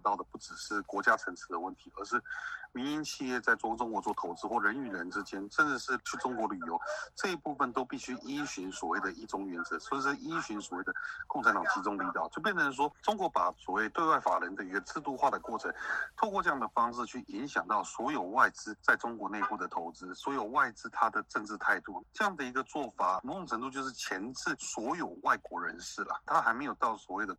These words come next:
就香港国安法的层次，但是它有趋近于香港国安法一个范畴。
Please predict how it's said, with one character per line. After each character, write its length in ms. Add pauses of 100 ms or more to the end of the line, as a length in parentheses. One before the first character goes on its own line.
就 120
香 120
港 140
国 160
安 140
法 140
的 80
层 200
次， 180
但 80
是 80 (200)
它 120
有 200
趋 340
近 180
于 120
香 180
港 160
国 140
安 120
法 140 (100)
一 60
个 80
范 160
畴。 180